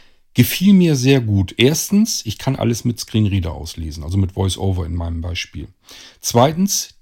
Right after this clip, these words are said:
die Zahlen werden riesengroß dargestellt, also die Gesamtsumme der bisher verbrauchten Wattzahl zum Beispiel,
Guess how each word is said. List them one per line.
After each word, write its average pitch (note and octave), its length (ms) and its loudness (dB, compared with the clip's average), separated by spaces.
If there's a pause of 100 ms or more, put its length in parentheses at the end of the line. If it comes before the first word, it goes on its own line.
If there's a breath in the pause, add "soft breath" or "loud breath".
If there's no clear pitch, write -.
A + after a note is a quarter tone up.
(220)
die G#2 540 2
Zahlen D3 640 0
werden G#2+ 240 2
riesengroß D3 840 2
dargestellt, G2 760 0
also G2+ 160 -2
die G#2 200 0
Gesamtsumme D3+ 1500 0 (220)
der A2 160 0
bisher A#2 400 -4
verbrauchten G#2 600 -2
Wattzahl B2 420 -2
zum A#2+ 140 -4
Beispiel, A2+ 400 -2